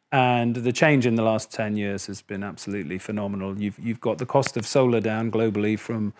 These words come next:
four hundred dollars a megawatt hour in two thousand and ten to, uh, below fifty dollars a megawatt hour. So you're talking about an eighty to ninety percent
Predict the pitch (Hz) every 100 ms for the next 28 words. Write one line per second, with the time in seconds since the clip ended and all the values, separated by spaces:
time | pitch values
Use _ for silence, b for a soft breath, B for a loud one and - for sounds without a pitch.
0 | B B B - 131 123 117 104 117 117
1 | 113 110 113 110 110 113 110 107 104 -
2 | 123 117 107 101 120 107 113 107 107 98
3 | 101 151 139 127 117 B B B - -
4 | 113 107 107 104 104 107 104 120 113 101
5 | - 123 - 101 92 - - 113 101 98
6 | 90 85 - 104 104 104 104 92 107 104
7 | 120 165 170 190 165 151 131 127 113 B
8 | B B 127 131 135 - 117 113 113 113
9 | 110 110 110 - 107 101